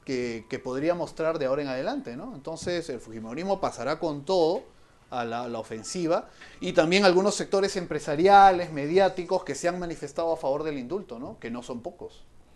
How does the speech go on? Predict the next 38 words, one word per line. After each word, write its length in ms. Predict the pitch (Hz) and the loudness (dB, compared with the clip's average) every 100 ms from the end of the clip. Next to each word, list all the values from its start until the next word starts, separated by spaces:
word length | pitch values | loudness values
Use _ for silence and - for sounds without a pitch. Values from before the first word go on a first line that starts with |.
| - - - - - _ _ | -20 -20 -20 -20 -20 _ _
Hay 160 | - 165 | 0 2
medios 300 | 160 190 190 | 6 6 6
de 80 | 180 | 4
comunicación, 540 | 147 143 131 - 185 | -2 -4 -6 -6 -6
digamos, 360 | 156 165 185 - | 0 2 2 0
que, 320 | 175 180 185 - _ - _ _ _ _ | 2 2 0 -10 _ -20 _ _ _ _
eh, 460 | 107 104 104 104 - | -8 -6 -6 -10 -4
tienen 440 | 190 180 175 180 | 6 6 6 -4
como, 720 | 175 151 127 113 113 110 107 104 | -4 -4 -4 -8 -8 -10 -10 -12
como, 460 | 113 113 110 107 104 | -12 -10 -14 -16 -12
como 260 | 120 113 | -10 -10
parte 460 | 214 - 160 160 170 | -12 -2 -2 0 -4
de, 480 | 170 143 117 117 107 | -4 -4 -6 -12 -14
de 160 | 113 | -16
los 200 | 110 110 | -14 -16
asuntos 420 | - - 110 - - | -14 -12 -8 -10 -8
que 80 | 131 | -10
impulsan, 720 | 127 185 170 135 151 170 220 _ _ _ _ | -8 -4 -4 -4 -10 -12 -16 _ _ _ _
pero 160 | 285 247 | 4 4
de 60 | 165 | 4
manera 320 | 143 185 165 | 2 4 6
abierta, 500 | 151 214 196 160 110 | 10 12 12 8 -4
o 40 | |
sea, 100 | 139 | -10
no 60 | 127 | -8
lo 60 | 131 | -8
están 160 | 131 | -8
haciendo, 560 | 117 - 143 143 110 92 | -10 -8 -4 -4 -4 -8
eh, 80 | 87 | -14
soterradamente, 800 | - 117 107 117 113 208 208 123 | -14 -14 -12 -12 -6 -4 -4 -4
se 140 | - 113 | -8 -2
nota 260 | 190 226 127 | 2 2 0
en 60 | |
las 100 | 107 | -8
portadas 500 | - 113 - 143 139 | -12 -10 -8 -6 -6
de 60 | 131 | -8
los 120 | 123 | -8
diarios 520 | 156 151 131 151 151 | -6 -4 -4 -8 -12